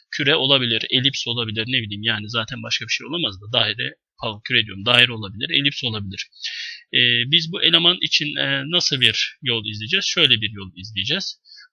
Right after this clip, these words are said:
Bu elemanı şuradan şöyle bir kesit alanı alacağız. Yani şuradan keseceğiz. Tamam. Bu kestiğimiz yerde ne gözükecek? Şuradaki daire alanı gözükecek diyebiliriz.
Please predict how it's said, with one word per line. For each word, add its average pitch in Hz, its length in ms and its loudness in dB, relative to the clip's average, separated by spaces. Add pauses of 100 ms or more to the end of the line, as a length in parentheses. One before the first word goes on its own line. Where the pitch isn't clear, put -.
Bu 170 100 2
elemanı 147 420 2
şuradan 139 340 0
şöyle 131 340 -2
bir 131 200 -2
kesit - 320 2
alanı 101 260 -2
alacağız. 98 340 -6
Yani 110 160 -4
şuradan 120 380 -4
keseceğiz. - 800 0 (540)
Tamam. 139 280 -4 (500)
Bu 185 100 -6
kestiğimiz 160 680 2
yerde 135 340 6
ne 160 80 6
gözükecek? 110 580 -2
Şuradaki 139 840 4 (280)
daire 113 300 2
alanı 113 320 -6
gözükecek 120 720 -2 (180)
diyebiliriz. 110 720 4